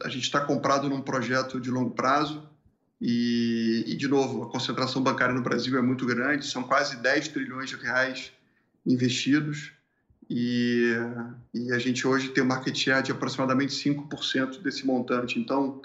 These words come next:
dá pra imaginar que, que a gente tem, tem um oceano azul muito grande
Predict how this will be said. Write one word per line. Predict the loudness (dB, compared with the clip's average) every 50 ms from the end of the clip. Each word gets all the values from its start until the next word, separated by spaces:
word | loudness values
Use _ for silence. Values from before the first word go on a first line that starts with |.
| -20 -20 _ _ -20 -20 -20 _ _ -4
dá | 0 2 2 4
pra | 4 4 4
imaginar | 4 4 2 2 0 0 0 0
que, | -2 -2 0 0 2 2 0 -2 -2
que | -4 -4 -4
a |
gente | -4 -4 -6 -4 0
tem, | 2 2 2 2 0 -2 -4
tem | -2 -2 0
um | 0
oceano | 0 0 0 -2 -2 -2
azul | -2 -2 -2 0 0 0 0 0 0
muito | 0 0 0 0 0
grande | 0 2 2 2 2 0